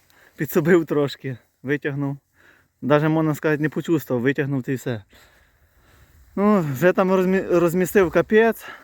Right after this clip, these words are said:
Нічого, вивезем ще цю хурку гною. Та й все буде. Так що, друзі, такий вам контент трошки разнообразний. Думаю, для вас буде цікаво. Ну, а як завжди, миру, здоров'я, добра.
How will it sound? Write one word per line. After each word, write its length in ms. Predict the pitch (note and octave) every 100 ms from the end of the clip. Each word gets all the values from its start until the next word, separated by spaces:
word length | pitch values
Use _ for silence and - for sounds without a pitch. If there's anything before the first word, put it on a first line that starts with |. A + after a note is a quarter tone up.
| _ _ _ _ D#3+
Нічого, 320 | D#3+ - D3
вивезем 480 | F3 D3+ C#3+ B2+ A#2+ _ _ _ _ _ _ _ _ _ _ _ _ -
ще 120 | - D3
цю 120 | C3+
хурку 280 | D3 B2+ C3
гною. 400 | D3 E3 C#3+ A2+ _ _ _ _ _ _ _ _ _ _ _
Та 100 | C3+
й 40 |
все 260 | A#2+ - A#2+
буде. 340 | G2+ A2 A2 F#2+
Так 140 | - C#3+
що, 100 | D3
друзі, 260 | D#3 C#3
такий 220 | B2 C#3 D3
вам 160 | C#3+
контент 500 | - D3+ C#3 D#3+ D3
трошки 440 | - C3+ - B2+ A2 _ _ _ _ _
разнообразний. 840 | B2+ B2 C#3+ B2+ C#3+ C3 A#2+ B2+ A2 _ _ _ _ _ _ _
Думаю, 300 | B2+ D3 D3+
для 100 | C3+
вас 160 | D3+ C#3+
буде 180 | C#3 D3
цікаво. 540 | D3+ C3 C3+ A2+ G#2+ - _ _ _ _ _ G3+
Ну, 80 |
а 100 | G3
як 120 | G3 -
завжди, 440 | F#3+ F#3 F3 D3+ -
миру, 300 | D#3 D#3+ C#3+
здоров'я, 420 | D3 D3+ C#3+ D3
добра. 460 | C#3+ C#3 C#3+ A#2